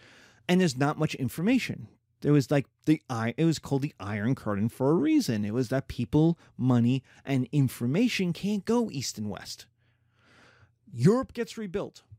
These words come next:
Western Europe is part of a free trade, democratic, socialist, capitalistic system. Eastern Europe is occupied and economically dependent on the U S S R. So you can imagine which side did better. You know, Bul-,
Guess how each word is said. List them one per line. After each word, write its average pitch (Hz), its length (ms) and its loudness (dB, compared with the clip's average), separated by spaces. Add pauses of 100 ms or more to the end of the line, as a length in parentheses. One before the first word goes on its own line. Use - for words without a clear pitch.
(180)
Western 208 440 -2
Europe 220 280 -4
is 175 100 -8
part 180 220 -6
of 143 100 -8
a 120 60 -6
free 226 340 -6
trade, 190 340 -4
democratic, 175 560 -2
socialist, 139 520 -2
capitalistic 127 760 -6
system. 247 520 -4 (960)
Eastern 226 320 0
Europe 196 240 0
is 143 100 -2 (100)
occupied 160 540 -4
and 139 140 -10
economically 135 580 -2
dependent 117 460 0
on 110 80 -4
the 110 80 -2
U 107 180 -4
S - 140 -12
S - 160 -12
R. - 220 -16 (240)
So 117 380 0 (120)
you 123 160 -4
can 131 140 -2
imagine 135 340 0
which 127 160 -4
side 117 300 -6
did 113 200 -6
better. - 300 -16 (1800)
You 120 120 2
know, 101 260 -6 (580)
Bul-, 139 300 2